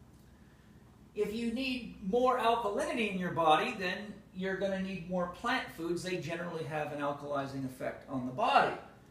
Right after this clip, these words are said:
So paying attention to the symptoms that you get, for example, whenever you get too much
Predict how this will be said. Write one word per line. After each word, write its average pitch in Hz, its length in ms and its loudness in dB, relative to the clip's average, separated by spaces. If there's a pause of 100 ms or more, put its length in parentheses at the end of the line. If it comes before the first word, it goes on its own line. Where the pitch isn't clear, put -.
(1040)
So 190 180 -4
paying 247 440 2
attention 254 600 -2
to 214 120 -6
the 180 120 -2
symptoms 320 600 -4
that 175 180 -6
you 160 80 -4
get, 151 480 0 (220)
for - 100 -10
example, 226 440 -4
whenever 233 300 -2
you 226 80 -4
get 220 200 -4
too 247 140 -8
much 208 180 -4